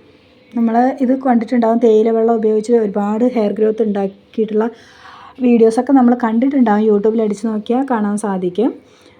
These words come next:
ഏ, നമ്മുടെ ഹെയർ ഗ്രോത്തിന് മാത്രമല്ല, നമ്മുടെ താരൻ, തലയിലുണ്ടാകുന്ന ഡാൻഡ്രഫ്, അതുപോലെ ഈ, ഉം, മുടി പൊട്ടിപ്പോകുന്നൊരവസ്ഥയുണ്ടല്ലോ, അതിൽ നിന്നൊക്കെ നല്ല ഒരു സൊല്യൂഷനാണ് ട്ടോ ഈ ഒരു ഹെയർ സിറം. ഏ,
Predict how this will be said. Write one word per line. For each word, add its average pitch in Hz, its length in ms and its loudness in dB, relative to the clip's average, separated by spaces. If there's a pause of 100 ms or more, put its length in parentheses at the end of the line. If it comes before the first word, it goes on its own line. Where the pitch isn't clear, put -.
(220)
ഏ, 220 240 -4
നമ്മുടെ 214 460 0
ഹെയർ 208 320 -2
ഗ്രോത്തിന് 220 440 0
മാത്രമല്ല, 220 720 -2 (220)
നമ്മുടെ 196 380 -4
താരൻ, 190 640 -2
തലയിലുണ്ടാകുന്ന 196 720 -2
ഡാൻഡ്രഫ്, 185 540 -8
അതുപോലെ 190 560 -6 (420)
ഈ, 226 380 -2
ഉം, 226 460 -4
മുടി 240 300 -2 (100)
പൊട്ടിപ്പോകുന്നൊരവസ്ഥയുണ്ടല്ലോ, 220 1500 -4 (560)
അതിൽ 226 120 -2
നിന്നൊക്കെ 254 320 2
നല്ല 220 380 2
ഒരു 233 240 0 (120)
സൊല്യൂഷനാണ് 220 680 0
ട്ടോ 185 200 -4
ഈ 214 160 -2
ഒരു 214 380 -2
ഹെയർ 202 240 -6
സിറം. 208 400 -6 (600)
ഏ, - 20 -4